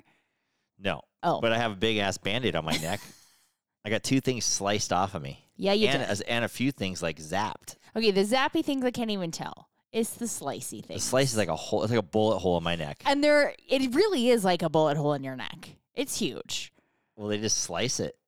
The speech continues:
Speaker 2: Right.
Speaker 1: And it has to heal, so
Speaker 2: But
Speaker 1: it's gonna
Speaker 2: the,
Speaker 1: be a
Speaker 2: the
Speaker 1: scar.
Speaker 2: whole problem is, is that you can't stop picking something enough to let it heal, so it just is this massive ball of scar tissue that has to be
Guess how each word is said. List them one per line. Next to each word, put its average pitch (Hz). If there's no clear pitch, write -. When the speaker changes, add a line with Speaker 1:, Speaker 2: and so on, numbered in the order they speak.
Speaker 2:
Right. 202
Speaker 1:
And 95
it 95
has 104
to 98
heal, 104
so -
Speaker 2:
But 415
Speaker 1:
it's -
gonna 381
Speaker 2:
the, -
Speaker 1:
be 101
a 90
Speaker 2:
the -
Speaker 1:
scar. 120
Speaker 2:
whole 381
problem 381
is, 254
is 277
that 277
you 240
can't 285
stop -
picking 302
something 277
enough 220
to -
let 254
it 214
heal, 247
so 294
it 220
just 226
is 226
this 214
massive 190
ball 185
of 175
scar 196
tissue 185
that 156
has 180
to 208
be 185